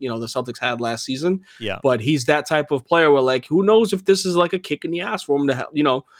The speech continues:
Speaker 1: not saying that he's playing bad. He, he stayed in Cleveland. Like, I respect him for being that guy.
Speaker 2: Well, he wanted
Speaker 1: But,
Speaker 2: out.
Speaker 1: like, who's
Speaker 2: He did want
Speaker 1: Yeah,
Speaker 2: out.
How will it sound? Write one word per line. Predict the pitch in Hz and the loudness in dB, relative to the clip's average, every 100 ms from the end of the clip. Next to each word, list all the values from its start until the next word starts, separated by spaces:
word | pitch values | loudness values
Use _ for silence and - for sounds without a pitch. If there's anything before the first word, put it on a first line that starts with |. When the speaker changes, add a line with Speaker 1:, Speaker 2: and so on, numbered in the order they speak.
| _ | _
Speaker 1:
not | 214 208 | 2 4
saying | 214 | 4
that | 208 | 6
he's | 185 - | 4 4
playing | 220 196 143 | 4 4 2
bad. | 143 190 151 127 | 2 2 2 0
He, | 156 151 | -6 -8
he | 139 | -6
stayed | 151 - 165 160 | -4 0 2 2
in | 147 | 0
Cleveland. | 175 147 120 | -2 -2 -4
Like, | 117 | -4
I | 120 127 | -2 0
respect | 123 120 117 - 143 - | 0 -2 -4 -2 -4 -4
him | 123 | -10
for | 127 | -10
being | 120 139 127 | -4 -2 -2
that | 120 113 | -4 -2
guy. | 143 135 | 0 0
Speaker 2:
Well, | |
he | 127 | -2
wanted | 190 180 120 | 0 0 2
Speaker 1:
But, | 127 | 2
Speaker 2:
out. | |
Speaker 1:
like, | 143 127 | 2 2
who's | 156 160 - | 0 -2 -4
Speaker 2:
He | 131 | -6
did | 156 | -4
want | 123 110 104 | -2 0 0
Speaker 1:
Yeah, | 92 | -2
Speaker 2:
out. | - | -8